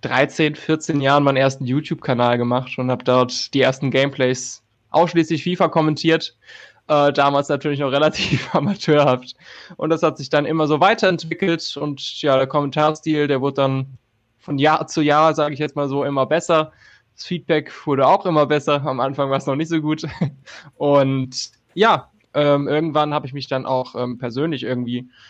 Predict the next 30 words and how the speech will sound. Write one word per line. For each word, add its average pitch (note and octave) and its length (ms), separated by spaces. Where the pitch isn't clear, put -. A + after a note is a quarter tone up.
ja, C3 100
darauf B2+ 280
festgelegt, C3+ 520
dass B2 140
ich A#2 80
später C#3 380
irgendwann C3 340
mal B2 380
verschiedene B2+ 580
Spiele E3+ 500
casten D#3 500
möchte, C#3+ 440
ob's B2 160
jetzt A#2+ 180
fifa D#3 320
ist B2+ 300
oder, A#2 600
äh, - 40
Fußballspiele. C3+ 840
Ähm, B2 460
und - 580
ja, F#3 200
dann C3 480
kam C3+ 320
irgendwann E3 720
das D#3 180
Casting D#3 560
von D#3 220
Sport - 280
eins, F3+ 540